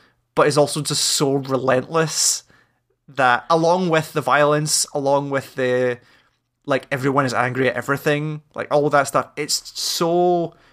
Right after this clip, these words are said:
constant that it becomes, that becomes your zero line, right? Like, where, like,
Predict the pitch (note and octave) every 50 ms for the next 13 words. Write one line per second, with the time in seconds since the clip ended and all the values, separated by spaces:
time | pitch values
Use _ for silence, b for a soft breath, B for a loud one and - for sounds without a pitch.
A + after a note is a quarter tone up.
0 | b b b b b _ - - - - D3+ D3+ D3 - - - F#3 F3+ F#3+ F#3+
1 | - _ _ _ _ _ _ _ _ _ C#3+ C#3+ C#3 C3+ - B2+ - - C#3+ C3+
2 | C3+ C#3 C3+ C3+ B2+ B2 - - - _ - D3 C#3+ C#3+ D#3 - - D#3 C#3 B2
3 | C3+ B2+ - - C3 C3 C#3+ D3+ D3 D#3+ D#3 E3 E3 F3 F3+ F3 - _ _ _
4 | _ _ _ _ _ _ - B2+ C3 C#3 C#3+ - C3 D3+ C#3+ C#3 - D3+ C#3+ C#3
5 | C3+ C3 B2 B2 b b b b b b b b b b _ _ _ _ - C3+
6 | B2+ A#2+ A#2+ - - - -